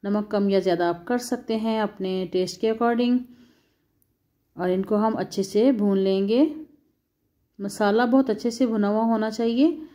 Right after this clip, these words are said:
फिर कच्चेपन की स्मेल नहीं आती इसमें। अच्छे से हम इसको भून लेंगे। अब इसमें हम थोड़ा सा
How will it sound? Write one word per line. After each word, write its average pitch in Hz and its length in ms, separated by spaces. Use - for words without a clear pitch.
फिर 208 180
कच्चेपन 214 460
की 269 140
स्मेल 185 340
नहीं 202 220
आती 190 260
इसमें। 247 520
अच्छे 208 240
से 247 140
हम 208 200
इसको 202 260
भून 214 240
लेंगे। 185 400
अब 226 120
इसमें 302 220
हम 311 200
थोड़ा 226 200
सा 294 180